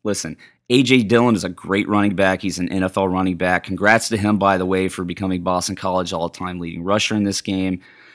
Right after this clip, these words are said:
And between him and David Bailey, their, their second string guy, they entered the game as the leading running back duo in the country. Um, and yet this defense held one of the best rushing teams in college football to less than a hundred yards. A-, again, a team that came in averaging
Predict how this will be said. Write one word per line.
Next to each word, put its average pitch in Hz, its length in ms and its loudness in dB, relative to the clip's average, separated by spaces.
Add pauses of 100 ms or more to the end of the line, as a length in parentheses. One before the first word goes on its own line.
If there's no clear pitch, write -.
(260)
And 113 320 -2
between 123 360 2
him 147 220 4
and 120 120 4
David 117 320 4
Bailey, 135 360 4
their, 101 320 0
their 95 160 -2
second 127 360 0
string 104 220 0
guy, 95 240 0
they 107 160 4
entered 156 200 4
the 104 80 0
game 123 320 2
as 101 80 0
the 95 100 -2
leading 101 300 0
running 110 280 0
back 92 200 -2
duo 104 240 -2
in 92 80 -2
the 87 60 -8
country. - 600 -6 (760)
Um, 135 260 2
and 123 160 6
yet 123 240 6
this - 160 -2
defense 120 460 0
held 117 200 2
one 110 120 2
of 104 60 0
the 98 60 -2
best 139 300 -2
rushing 110 460 2
teams 104 260 -2
in 95 80 -6
college 110 300 0
football 110 340 0
to 95 120 -4
less 101 280 2
than 123 140 4
a 110 40 2
hundred 101 300 2
yards. 85 540 -8 (280)
A-, - 220 -10
again, 135 320 2
a - 80 -4
team 143 220 6
that 113 80 4
came 131 260 6
in 127 160 6
averaging 107 640 0